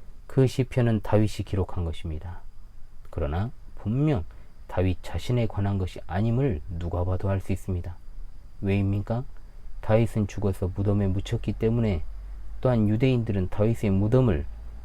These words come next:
그 당시까지 보고 있기 때문에 그것을 강조합니다. 이십칠 절에 썩음을 당한다는 말은 무덤을 의미합니다. 예수님의 몸은 무덤에 남아있지 않고 부활하여 영화롭게 되셨다는 말이죠.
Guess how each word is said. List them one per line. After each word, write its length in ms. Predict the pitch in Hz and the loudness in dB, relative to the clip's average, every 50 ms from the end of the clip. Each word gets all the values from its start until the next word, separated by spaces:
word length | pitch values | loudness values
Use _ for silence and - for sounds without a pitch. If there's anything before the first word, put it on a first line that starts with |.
| - - | -10 -8
그 180 | - - 110 98 | -2 0 0 2
당시까지 640 | - 95 95 95 - - - - 95 90 87 82 - - | 2 2 2 2 2 0 0 2 2 2 0 -2 -2 0
보고 260 | - 113 117 127 123 | 2 4 6 6 6
있기 220 | 104 - - - | 6 4 0 -2
때문에 560 | - - 151 160 165 135 101 98 92 80 76 - - | 0 2 2 2 4 4 4 4 2 0 -2 -4 -4
그것을 300 | - 92 87 - 82 80 | -2 -2 -2 -2 -2 -4
강조합니다. 680 | - - 82 80 80 80 73 76 76 78 - 80 - - - - - - - - - - - - - - - - - - - | -2 0 0 0 0 0 -2 -4 -6 -6 -8 -8 -8 -8 -8 -8 -8 -8 -6 -8 -8 -8 -10 -12 -14 -14 -14 -12 -12 -8 -6
이십칠 520 | 101 92 - - - - - - 123 120 - | -6 -6 -4 -6 -6 -8 -6 -4 -4 -4 -2
절에 220 | - 113 101 92 | 0 0 0 0
썩음을 580 | 87 - - - 135 135 135 143 143 139 135 127 | -2 -4 0 2 2 4 6 4 4 4 2 0
당한다는 520 | - 101 101 98 95 95 90 85 82 80 | 0 0 0 0 0 0 0 -2 -2 -4
말은 240 | 78 - - - - | -4 -6 -6 -8 -6
무덤을 480 | - 92 92 107 104 113 110 110 107 101 | -6 -2 0 2 2 4 4 4 4 4
의미합니다. 640 | 98 95 92 92 85 82 82 80 78 - 85 87 - - - - - - - - - - - - - - | 2 2 2 0 0 -2 -2 -4 -6 -6 -8 -8 -10 -10 -10 -10 -12 -12 -14 -16 -16 -14 -14 -14 -6 0
예수님의 540 | 95 92 90 - - 95 85 82 80 78 80 | 2 2 2 2 0 0 0 0 0 -2 -2
몸은 400 | 80 80 80 80 80 78 76 80 | 0 0 0 0 0 0 0 -2
무덤에 280 | 82 90 101 98 95 95 | 0 2 2 2 4 4
남아있지 460 | 90 90 90 90 90 90 90 - - 85 | 2 2 2 2 2 0 -2 -2 -4 -4
않고 360 | 82 90 - - 120 131 147 - - - - - - - - - | -4 -2 -2 -2 -2 -2 -2 -4 -6 -8 -10 -10 -6 -6 -6 -6
부활하여 600 | - - 82 82 82 78 78 78 76 76 78 78 - - - | -2 -2 0 0 0 0 -2 -2 -4 -4 -4 -6 -6 -6 -4
영화롭게 600 | 87 95 98 101 98 90 85 80 - - 92 95 - | 0 0 2 2 4 2 2 0 -2 -2 -4 -4 -2
되셨다는 500 | - - - 76 73 - 73 73 82 90 | -4 -4 -4 -2 -4 -4 -4 -4 -2 -2
말이죠. 400 | 98 92 82 - - - - | -2 -2 -4 -6 -8 -10 -10